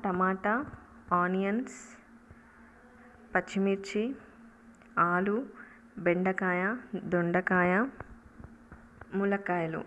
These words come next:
ములక్కాయలతో సాంబార్ చాలా టేస్టీగా ఉంటుంది కాబట్టి ములక్కాయలు నేను కొంచెం ఎక్కువ quantity తీసుకున్నాను. మీకు నచ్చిన కూరగాయలని మీరు తీసుకోవచ్చు, కాకపోతే ఉల్లిగడ్డ, టమాటా, పచ్చిమిర్చి ఖచ్చితంగా తీసుకోవాలి. ఇప్పుడు స్టవ్ పైన ఒక pan పెట్టుకొని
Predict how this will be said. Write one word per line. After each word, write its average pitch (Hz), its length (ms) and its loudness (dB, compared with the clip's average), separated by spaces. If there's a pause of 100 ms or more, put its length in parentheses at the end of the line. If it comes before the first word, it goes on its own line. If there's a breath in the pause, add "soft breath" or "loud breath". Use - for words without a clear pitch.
(120)
ములక్కాయలతో 202 600 0
సాంబార్ 190 400 -2
చాలా 196 120 -2
టేస్టీగా 190 440 -4
ఉంటుంది 185 320 -4
కాబట్టి 175 400 -2
ములక్కాయలు 190 460 0
నేను 180 180 -4
కొంచెం 175 380 -6 (100)
ఎక్కువ 170 220 -6
quantity 185 400 -4
తీసుకున్నాను. 170 600 -8 (380 loud breath)
మీకు 214 220 -2
నచ్చిన 214 280 -2
కూరగాయలని 202 460 0
మీరు 233 180 -2
తీసుకోవచ్చు, 185 580 -2
కాకపోతే 202 640 -2 (100)
ఉల్లిగడ్డ, 202 460 6
టమాటా, 185 720 0 (420 loud breath)
పచ్చిమిర్చి 202 360 -2
ఖచ్చితంగా 196 440 -2
తీసుకోవాలి. 175 640 -4 (760 loud breath)
ఇప్పుడు 208 400 -2 (220)
స్టవ్ 196 280 -2
పైన 214 140 0
ఒక 208 160 -4
pan 180 340 0
పెట్టుకొని 190 500 -6